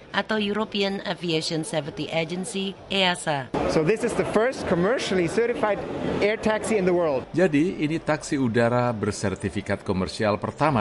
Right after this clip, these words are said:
Speaker 3: di dunia.
Speaker 1: Pesawat ini akan menggunakan sembilan baterai listrik dan membawa seorang pilot dan satu penumpang, serta memiliki jangkauan tiga puluh lima kilometer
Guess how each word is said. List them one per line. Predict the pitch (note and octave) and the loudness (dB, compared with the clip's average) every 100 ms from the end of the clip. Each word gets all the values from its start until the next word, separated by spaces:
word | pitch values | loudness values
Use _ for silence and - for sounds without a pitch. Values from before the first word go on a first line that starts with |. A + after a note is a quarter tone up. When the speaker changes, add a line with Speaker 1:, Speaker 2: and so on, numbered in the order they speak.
| E2 | 0
Speaker 3:
di | D#2+ | -2
dunia. | F2+ F2 E2 D#2+ C2+ C#2 - A#3+ | -2 -2 -2 -2 -4 -12 -10 -4
Speaker 1:
Pesawat | C#4+ C#4 D4+ | 0 0 0
ini | A#3 A3 B3+ | 0 0 0
akan | G3+ F#3+ F#3+ F#3 | -2 -2 -2 -2
menggunakan | F3 D#3+ D#3+ E3+ F#3+ G#3 | -2 -2 -4 -2 -4 -4
sembilan | E3 D#3+ D3+ D#3 G3+ F3+ | -4 -2 -2 -2 -2 -2
baterai | D#3 D3+ D#3+ D#3 | -2 -2 -4 -4
listrik | D#3+ - F3 G3+ - | -4 -6 -6 -6 -4
dan | E3+ | -4
membawa | E3 D#3 D#3+ E3+ | -2 -2 -2 -2
seorang | E3 D#3 D#3+ | -4 -4 -6
pilot | E3 E3+ | -6 -6
dan | D#3+ D#3 | -4 -4
satu | D#3+ D3+ - | -6 -8 -8
penumpang, | D3+ D3+ D#3+ F#3 B3+ - | -8 -6 -2 -2 -2 -4
serta | A#3 A#3 B3+ | -4 -2 0
memiliki | A#3 G#3 F#3+ F#3+ F#3 | 0 0 -2 -4 -4
jangkauan | D#3+ D#3+ D#3+ D#3+ | -4 -2 -2 -4
tiga | E3 D3+ D3 | -4 -4 -4
puluh | D#3 D#3 | -4 -4
lima | E3+ F#3 F3+ | -2 -4 -4
kilometer | E3+ D#3+ D#3 E3+ E3+ | -4 -4 -4 -2 -4